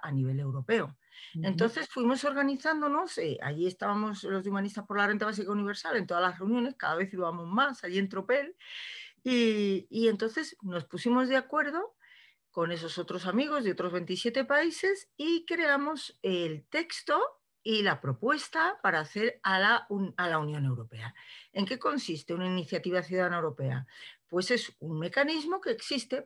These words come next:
Speaker 1: para poderle pedir a las instituciones de la Unión Europea que pongan en marcha un proyecto. Entonces, ¿qué hay que hacer?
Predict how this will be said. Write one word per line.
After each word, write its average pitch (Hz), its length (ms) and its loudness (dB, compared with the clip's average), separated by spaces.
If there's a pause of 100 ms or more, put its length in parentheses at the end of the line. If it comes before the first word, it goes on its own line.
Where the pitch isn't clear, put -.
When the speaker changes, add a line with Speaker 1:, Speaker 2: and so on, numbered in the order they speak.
Speaker 1:
para 175 320 2
poderle 208 440 2
pedir 262 560 -4
a 190 160 2
las 147 200 0
instituciones 180 640 -2
de 185 80 0
la 127 100 0
Unión 135 240 -2
Europea 254 600 0 (440)
que 208 140 2
pongan 180 320 0
en 175 140 -2
marcha 151 340 -2
un 175 80 -4
proyecto. 123 640 -4 (380)
Entonces, 156 720 -4
¿qué 208 100 -2
hay 220 100 4
que 277 120 2
hacer? 180 380 -2